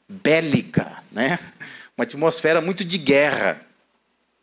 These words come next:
De modo que a gente vai se armando e o outro se tornou o nosso inferno, o nosso adversário, alguém que precisa ser abatido. Mas Deus aprecia pessoas pacíficas. Deus quer pacificar.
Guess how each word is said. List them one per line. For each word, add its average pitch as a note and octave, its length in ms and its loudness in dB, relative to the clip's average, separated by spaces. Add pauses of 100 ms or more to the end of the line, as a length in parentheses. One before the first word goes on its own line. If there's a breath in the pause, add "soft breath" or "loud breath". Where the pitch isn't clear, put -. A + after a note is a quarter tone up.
(720 soft breath)
De G#2 80 -14
modo C3+ 180 2
que - 60 -2
a D#3+ 40 2
gente E3+ 160 -4
vai E3 120 0
se - 200 2
armando C#3 800 -2
e A2+ 240 -4
o B2 160 -2
outro E3+ 460 2
se E3 140 -8
tornou D3+ 440 0
o - 20 -8
nosso D#3+ 300 -2
inferno, A#2 800 -2 (320 loud breath)
o A2 40 -12
nosso A2+ 200 -8
adversário, A#2 1080 -4 (400 loud breath)
alguém A2 260 -2
que B2 60 -14
precisa B2+ 180 -8
ser - 120 -4
abatido. C3 680 -6 (1400 loud breath)
Mas D3+ 200 0
Deus F3+ 280 2
aprecia F#3+ 560 0
pessoas F#3+ 460 -4
pacíficas. - 1160 -10 (600)
Deus E3 240 -2
quer G3 140 -4
pacificar. G3 1200 -4